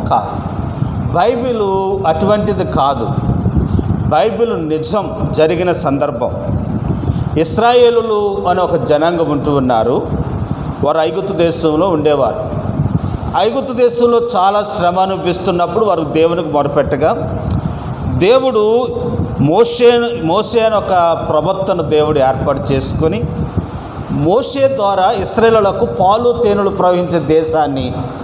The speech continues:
దేవుడు వారికి ఇస్తానని వాగ్దానము చేశారు. వారు ఐగుప్తు దేశం నుండి కానానికి బయలుదేరి వెళ్ళినప్పుడు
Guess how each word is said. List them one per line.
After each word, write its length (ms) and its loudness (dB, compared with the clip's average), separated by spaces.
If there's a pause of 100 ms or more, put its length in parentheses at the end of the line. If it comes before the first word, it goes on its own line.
(160)
దేవుడు 300 2
వారికి 280 0
ఇస్తానని 540 -2
వాగ్దానము 720 0 (280)
చేశారు. 340 -2 (840)
వారు 160 4
ఐగుప్తు 380 0
దేశం 500 4
నుండి 560 2
కానానికి 480 0
బయలుదేరి 500 2
వెళ్ళినప్పుడు 840 2